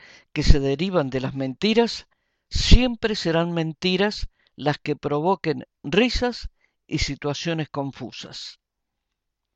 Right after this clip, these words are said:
El acostumbramiento a la mentira nos puede llevar a un terreno peligroso. Un día podremos creer que si hemos jugado a la mentira,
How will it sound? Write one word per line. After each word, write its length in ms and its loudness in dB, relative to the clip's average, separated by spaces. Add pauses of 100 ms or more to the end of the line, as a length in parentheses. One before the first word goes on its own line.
(1040)
El 140 -2
acostumbramiento 920 0
a 40 4
la 60 0
mentira 640 -2 (420)
nos 200 -6
puede 260 0
llevar 480 0 (280)
a 80 2
un 180 -4
terreno 480 0
peligroso. 800 -8 (1160)
Un 200 -2
día 400 0 (560)
podremos 540 0
creer 500 2
que 120 -6
si 220 0
hemos 220 0
jugado 460 0
a 20 -2
la 80 -2
mentira, 640 -4